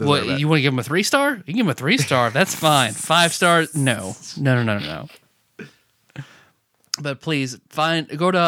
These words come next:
Speaker 1: iTunes, find Tadpog, subscribe, give the show a five-star rating, and write a review. It helps us substantially climb the iTunes rankings. So, and that means we get seen and heard by more people. It's a, it's a, it's a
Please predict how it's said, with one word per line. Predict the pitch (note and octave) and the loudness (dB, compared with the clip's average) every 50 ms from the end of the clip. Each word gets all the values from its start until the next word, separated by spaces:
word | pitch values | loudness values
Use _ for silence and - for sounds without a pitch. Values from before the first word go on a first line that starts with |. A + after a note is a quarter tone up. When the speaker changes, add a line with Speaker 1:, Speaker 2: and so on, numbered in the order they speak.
| D3 - | 2 2
Speaker 1:
iTunes, | B2 B2 A#2+ - - A2+ A2 A2 G#2+ - - _ | 2 0 0 0 -4 -8 -8 -8 -12 -14 -16 _
find | - C#3+ D3+ D3+ C#3+ | 0 0 0 2 2
Tadpog, | C#3 C3+ A#2 G#2+ A2+ A2 A2 - | 0 -2 -2 -2 -4 -8 -6 -8
subscribe, | - A2+ - - - D3+ C#3+ C#3+ | -12 -12 -10 -2 0 0 0 0
give | C3 C3+ B2 | -2 -4 -6
the | B2 | -4
show | - B2 G#2+ | -2 -2 -4
a | G#2+ | 0
five-star | - C3+ B2+ C3 C3 - B2+ A#2 | 0 0 0 0 -2 -4 -6 -4
rating, | A#2 A#2 A2+ A#2+ A#2+ A#2 | -4 -2 -2 -4 -4 -6
and | A2+ A#2 | -6 -2
write | C3 C#3 C#3 C3+ | 0 2 2 2
a | B2+ | 2
review. | B2 A#2 G#2 G#2+ F#2+ - - - _ _ _ _ _ - | -2 -4 -6 -8 -12 -12 -14 -18 _ _ _ _ _ -8
It | A#2 B2 | -6 -4
helps | A#2 B2+ B2+ B2 - - | -2 -2 -2 -2 -2 -2
us | C3+ B2 - | -2 -2 -2
substantially | - - C3+ - - D#3 D#3 D#3+ D3 - C#3 C#3 C3 B2 B2 - _ _ _ | -2 -4 -4 -2 -2 0 0 0 0 0 -2 -2 -2 -2 -4 -6 _ _ _
climb | - - C#3 C3 C3 | 0 2 2 2 2
the | B2 B2 | 2 2
iTunes | A#2+ A#2+ A#2+ A2+ - A2+ A2 G#2 | 2 0 0 0 -4 -8 -10 -8
rankings. | G#2+ G#2+ - - - - - - - - _ _ _ _ _ _ _ _ | -10 -12 -12 -12 -14 -14 -14 -14 -16 -18 _ _ _ _ _ _ _ _
So, | _ - - - C3+ B2+ B2 A#2+ A#2 G#2+ G#2 G#2+ - _ _ _ _ _ _ _ _ - | _ -10 -4 0 2 4 4 4 2 -2 -4 -8 -12 _ _ _ _ _ _ _ _ -8
and | A#2+ B2+ | -4 -2
that | C3 B2 | -2 0
means | A#2+ A#2+ A#2 A#2+ | 0 -2 -2 0
we | C3 B2+ A#2+ | 0 0 2
get | C3 B2 A#2+ F#2+ - _ _ _ - | 2 0 -2 -4 -14 _ _ _ -6
seen | - - - D3+ D3 C#3+ C#3 | -4 2 4 4 4 4 4
and | C3+ C3 | 2 0
heard | A#2+ B2+ B2+ B2+ B2+ | 2 0 0 0 2
by | B2+ B2 B2 B2+ | 2 2 2 2
more | B2+ D3 D3 D3 | 2 2 0 0
people. | - E3+ C#3+ - - A#2 - _ _ _ _ _ _ _ _ _ | 0 -6 -6 -6 -12 -14 -14 _ _ _ _ _ _ _ _ _
It's | - - | -4 -2
a, | B2 A2+ G2+ | -2 -2 -2
it's | A#2 A2+ - | -4 -4 -4
a, | B2 G#2+ F#2+ - | -6 -6 -6 -10
it's | A2 - - | -10 -6 -4
a | A2 G#2 G#2 G#2 G#2 | -2 -2 -2 -4 -6